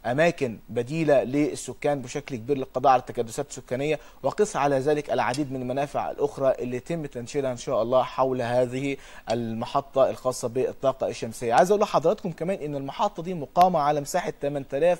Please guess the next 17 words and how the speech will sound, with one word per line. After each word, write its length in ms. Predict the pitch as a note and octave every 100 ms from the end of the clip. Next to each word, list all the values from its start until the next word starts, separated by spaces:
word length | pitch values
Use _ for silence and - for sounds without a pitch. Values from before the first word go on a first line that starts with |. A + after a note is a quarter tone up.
| - -
تمنمية 600 | B2 A#2+ C#3 E3 D#3+ - - - -
تلاتة 440 | C3 D#3 D3+ C#3+ - -
وأربعين 540 | A2 A2+ A2+ A2+ C#3 C3
فدان، 500 | - G#2+ G2 F2+ E2 - - - -
ال-، 220 | G#2+ A2 -
يعني 340 | A2+ A2+ A#2+
تستوعب 540 | A#2 C3 - F#3+ F#3+ E3 -
أربعين 540 | C3+ B2+ C#3+ F#3+ E3+
محطة 420 | C3+ - D#3+ D3+
للطاقة 280 | C3 C#3 -
الشمسية، 340 | B2+ A2+ -
وزي 240 | A2+ D#3 E3+
ما 100 | D#3
قلت 160 | E3+
لحضراتكم 560 | D3+ - C#3 E3+ - D3
ده 120 | C3
أكبر 460 | - F#3 D3+ B2